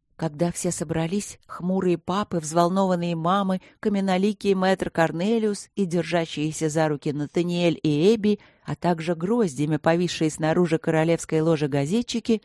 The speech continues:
королева под щелчки фотообскуров и вспышки продолжила. «Мэтр Корнелиус,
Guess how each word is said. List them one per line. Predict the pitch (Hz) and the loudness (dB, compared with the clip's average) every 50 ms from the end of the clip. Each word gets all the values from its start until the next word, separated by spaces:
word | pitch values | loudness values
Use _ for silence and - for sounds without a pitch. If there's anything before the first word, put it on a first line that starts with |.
| - - _ _ _ _ _ | -8 -20 _ _ _ _ _
королева | _ - 139 135 131 127 127 143 175 214 226 214 214 | _ -6 -4 -2 -2 0 0 2 2 2 2 2 0
под | 202 - 190 190 - | 0 0 -4 -4 -2
щелчки | - 190 185 180 - - - 190 180 | -4 -4 -4 -4 -4 -4 -2 0 0
фотообскуров | - - 175 170 160 - 165 165 160 - - - 170 170 175 170 165 - 156 | 0 2 0 0 2 2 2 0 0 -2 -4 -2 0 2 2 2 2 0 -2
и | 147 | -4
вспышки | - - - - 226 233 226 - - 214 196 185 - _ _ - | -4 -6 -4 0 0 0 0 0 0 -2 -2 -2 -4 _ _ -2
продолжила. | - 214 214 185 175 143 131 123 123 131 123 127 - - _ _ _ _ _ _ _ _ _ _ _ _ _ _ _ _ _ _ _ _ _ _ _ | -2 0 2 2 0 0 0 -2 -4 -6 -6 -6 -8 -10 _ _ _ _ _ _ _ _ _ _ _ _ _ _ _ _ _ _ _ _ _ _ _
«Мэтр | - 185 190 202 214 233 247 240 - 247 247 | -4 -2 0 2 2 2 2 0 -2 -6 -4
Корнелиус, | - - 233 214 170 160 156 156 147 147 160 160 170 - - | 0 2 0 2 2 0 2 2 2 2 2 0 -2 -6 -12